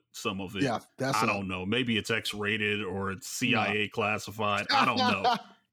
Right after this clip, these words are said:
Speaker 2: My,
Speaker 1: 'Cause,
Speaker 2: my
Speaker 1: 'cause he's just not saying anything.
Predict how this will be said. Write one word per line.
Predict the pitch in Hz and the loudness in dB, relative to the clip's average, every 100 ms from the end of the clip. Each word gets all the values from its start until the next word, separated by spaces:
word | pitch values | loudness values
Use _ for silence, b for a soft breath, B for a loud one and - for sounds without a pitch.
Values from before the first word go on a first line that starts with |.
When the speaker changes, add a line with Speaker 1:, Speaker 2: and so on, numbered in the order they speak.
| _ B 208 B B | _ B -14 B B
Speaker 2:
My, | - 160 | -2 0
Speaker 1:
'Cause, | 156 117 | 2 4
Speaker 2:
my | 170 175 | 4 4
Speaker 1:
'cause | 160 117 120 117 | 2 2 0 -2
he's | 120 147 175 | 2 2 2
just | 151 - | 0 0
not | 151 110 | 0 0
saying | - 131 131 110 | 0 2 2 2
anything. | 104 98 101 92 | 0 -2 -4 -6